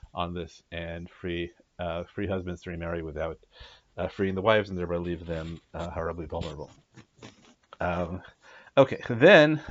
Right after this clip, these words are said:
um, Rav Moshe says, okay, the second issue is, well, how do we know that she remarried a non-Jew? So he says, "The Nira Pashut Sheksav Ha'arkos Eich Shenises Kvar La'akum Yesh Lismoch Al Zeh."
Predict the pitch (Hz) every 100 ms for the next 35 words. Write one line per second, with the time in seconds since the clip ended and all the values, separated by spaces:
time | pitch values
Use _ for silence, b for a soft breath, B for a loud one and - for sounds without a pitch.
0 | - 104 107 107 107 - 104 113 110 101
1 | 107 101 98 92 87 143 151 101 - 90
2 | 95 95 110 123 131 202 - - b b
3 | - 107 127 117 104 101 92 87 87 80
4 | - - - 95 92 185 147 165 - B
5 | B B - 123 170 156 202 208 151 -
6 | - - - - 117 - 156 143 127 110
7 | - 139 92 - 117 - 101 120 - 92
8 | 80 - 104 120 127 160 202 139 135 139
9 | B B B 117 117 117 113 101 95 92
10 | 87